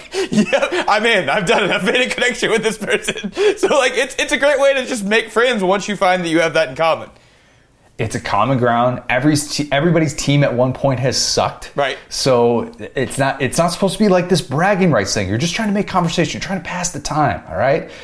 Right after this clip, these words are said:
Speaker 2: You know, I, if somebody asked me about Minnesota, I can't be saying,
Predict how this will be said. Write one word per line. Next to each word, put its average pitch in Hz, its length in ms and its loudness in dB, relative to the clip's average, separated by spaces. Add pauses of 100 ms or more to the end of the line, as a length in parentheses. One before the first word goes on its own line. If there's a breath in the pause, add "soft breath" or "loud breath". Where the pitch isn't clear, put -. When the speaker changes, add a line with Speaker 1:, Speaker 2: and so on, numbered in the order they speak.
(220 loud breath)
Speaker 2:
You 139 100 2
know, 147 200 0
I, 110 220 -4
if 139 120 0
somebody 185 260 2
asked 180 200 2
me 180 80 0
about 170 160 4
Minnesota, 160 440 2
I 117 120 2
can't 135 320 -2
be 135 160 2
saying, 123 640 0